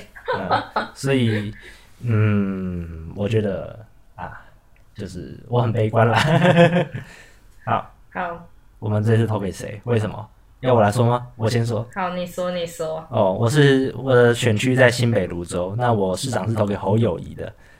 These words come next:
Speaker 1: 嗯，那
Speaker 2: 嗯。
Speaker 1: 我的市议员候选人是投给那个，一个民众党叫陈俊霖。
Speaker 2: 他有选上吗？
Speaker 1: 没有。
Speaker 2: 不意外。
Speaker 1: <laughs> 一票落选。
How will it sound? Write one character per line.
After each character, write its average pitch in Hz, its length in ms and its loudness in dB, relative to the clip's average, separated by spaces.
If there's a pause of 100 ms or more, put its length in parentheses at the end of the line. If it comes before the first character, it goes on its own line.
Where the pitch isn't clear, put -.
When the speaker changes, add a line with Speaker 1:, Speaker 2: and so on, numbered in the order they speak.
Speaker 1:
嗯， 90 220 -10 (260)
那 151 240 4
Speaker 2:
嗯。 196 320 -6 (320)
Speaker 1:
我 117 180 2
的 110 320 4 (180)
市 - 340 -4
议 110 120 0
员 104 240 0
候 131 160 2
选 101 220 -6
人 92 120 -8
是 123 180 -4
投 113 200 -4
给 98 340 -8 (160)
那 107 140 -6
个， 82 500 -12 (100)
一 127 100 -6
个 101 400 0
民 113 200 2
众 113 220 4
党 98 180 -4
叫 113 120 0
陈 110 180 -2
俊 101 240 -2
霖。 120 240 -10 (420)
Speaker 2:
他 262 120 -2
有 196 60 -2
选 165 140 -6
上 175 160 -8
吗？ 156 220 -14
Speaker 1:
没 131 140 2
有。 117 60 0 (840)
Speaker 2:
不 180 100 0
意 165 40 4 (200)
外。 165 180 4
Speaker 1:
<laughs> 156 40 0
一 151 100 2
票 139 160 6
落 127 200 6
选。 113 280 -2